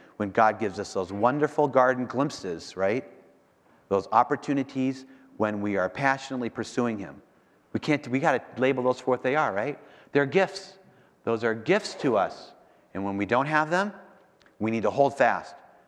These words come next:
There are times when God does not give us that gift of straight seeing. That's when we need to believe his word. That's what his word's there for. Finally, verse twenty-six and twenty-seven, the command is to make level paths for your feet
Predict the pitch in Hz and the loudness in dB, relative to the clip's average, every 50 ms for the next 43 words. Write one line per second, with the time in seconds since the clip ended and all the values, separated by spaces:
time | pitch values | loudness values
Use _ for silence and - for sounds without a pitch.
0 | _ - 95 101 127 139 - 147 135 135 135 - 139 127 117 127 123 123 123 135 | _ -2 0 0 0 0 0 -4 -4 -4 -2 -4 -4 -2 0 0 0 2 0 -2
1 | 131 120 127 139 185 220 - - 117 95 95 - - 104 92 82 - 101 92 82 | -2 0 0 0 0 -2 -2 -4 -4 -4 -4 -2 -2 -2 -2 -2 -2 -4 -4 -4
2 | - - - - - - - - - - _ - 104 101 92 165 - - - - | -6 -10 -20 -20 -20 -20 -20 -20 -20 -8 _ 2 2 2 2 0 -8 -14 -10 -8
3 | - - - - - 123 120 107 98 - - - - 120 104 95 87 82 85 82 | -6 -6 -6 -4 0 0 0 0 0 -6 -12 -8 -6 -6 -6 -6 -8 -10 -12 -14
4 | - _ _ _ _ _ _ - _ - 92 98 98 - - 113 117 117 117 117 | -18 _ _ _ _ _ _ -12 _ 0 0 0 0 -2 -4 -4 -2 -2 -2 -2
5 | 117 117 113 104 107 107 113 113 123 123 147 185 202 151 95 82 - - - - | -2 -2 -2 -2 0 0 0 0 0 2 4 4 4 4 2 -2 -8 -14 -20 -20
6 | - - _ _ _ _ _ - 95 - - 110 107 104 98 107 113 113 107 95 | -20 -20 _ _ _ _ _ -4 -4 -2 -2 -2 -2 -2 0 2 2 2 2 2
7 | 107 113 117 120 - - 87 76 - - - - - _ _ _ _ _ _ _ | 2 2 2 2 0 -2 -6 -6 -6 -8 -12 -20 -20 _ _ _ _ _ _ _
8 | _ _ _ _ _ _ _ - _ _ - - 123 123 135 147 151 139 117 131 | _ _ _ _ _ _ _ -20 _ _ 2 4 4 4 4 2 2 2 4 4
9 | 131 127 - - - 139 131 127 - - - - - 131 - - 135 131 123 - | 2 2 0 0 0 2 2 2 0 -2 -4 -2 -4 -4 0 0 0 0 0 2
10 | - 139 143 147 160 160 - - - - - - _ _ _ _ _ _ _ _ | 4 4 4 4 0 -4 -6 -12 -20 -20 -20 -20 _ _ _ _ _ _ _ _
11 | _ _ _ _ _ - - - - 139 139 131 135 131 117 - - - 117 123 | _ _ _ _ _ -2 -2 0 0 2 2 2 2 0 0 -2 -2 0 2 2
12 | 127 123 - 131 123 123 123 - 135 127 120 117 117 - - 120 113 113 110 - | 2 4 6 4 6 4 2 0 2 2 2 2 2 -2 -2 0 0 0 0 0
13 | - 131 135 143 139 - - | 2 2 2 2 2 -2 -10